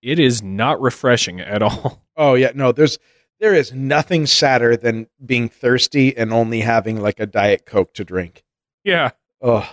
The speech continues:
Speaker 1: But this, uh, this article comes from Live Science, and uh, they said that a study done in fruit flies and mice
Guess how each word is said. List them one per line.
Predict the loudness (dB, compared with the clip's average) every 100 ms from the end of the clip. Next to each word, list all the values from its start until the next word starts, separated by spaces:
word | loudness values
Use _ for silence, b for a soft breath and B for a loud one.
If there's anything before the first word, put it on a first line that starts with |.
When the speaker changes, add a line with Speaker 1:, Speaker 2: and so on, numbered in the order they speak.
| _ -8
Speaker 1:
But | -2 0
this, | 0 -2 2
uh, | 2
this | 2 0
article | 0 0 0 -4
comes | -2 0 0 0
from | -2 -2
Live | 0 0 0 -2
Science, | -4 0 2 0 -2 -6
and | -2 0 0 -2 -6 _ _ _ _
uh, | -2 0 0
they | 0
said | 0 0 0
that | 0 0 0 -6 -14 _
a | -10
study | -6 -2 0 0
done | 0 0 0
in | 0 -2 -2
fruit | -6 -18 -4 0 0
flies | -2 -2 2 2 2 0
and | -4 -4
mice | -2 0 0 -2 -6 -6 -6